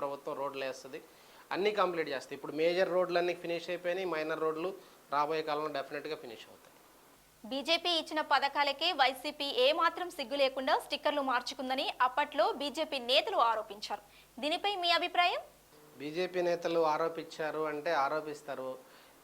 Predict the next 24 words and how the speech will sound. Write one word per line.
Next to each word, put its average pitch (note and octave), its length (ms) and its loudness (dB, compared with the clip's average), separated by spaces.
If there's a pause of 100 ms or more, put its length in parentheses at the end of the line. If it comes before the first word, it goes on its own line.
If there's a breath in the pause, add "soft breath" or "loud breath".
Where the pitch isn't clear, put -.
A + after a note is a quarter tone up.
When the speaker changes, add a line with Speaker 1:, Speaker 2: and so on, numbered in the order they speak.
(540)
Speaker 1:
తప్ప-, - 260 -10 (140)
ఆరోపించడంలో F#3+ 840 2 (120)
నిజం D#3+ 280 2
ఉండాలి E3+ 340 2
కానీ F3 220 0 (1500 loud breath)
ఇట్లా E3 200 2 (140)
ఈ D3+ 60 -4 (120)
నోటికి E3+ 320 2
ఏదొస్తే E3 360 2
అది E3 100 0 (460)
ఆ-, C#3 280 -2 (320)
ఆరోపించడం D#3+ 460 0 (100)
కరెక్ట్ C#3+ 240 -4 (100)
కాదు. C3 180 -4 (480 loud breath)
బీజేపీ G#3 500 0 (100)
ఇచ్చిన G3+ 240 -2 (120)
పథకాలు E3+ 420 2
అయితే D#3 220 0 (160)
బీజేపీ F#3 400 -2 (100)
పాలిత E3 280 2 (120)
రాష్ట్రాలు D#3 380 -4 (100)
చాలా D3 200 0 (100)
ఉన్నాయి, C3 260 -6
మధ్యప్రదేశ్ C#3 500 -6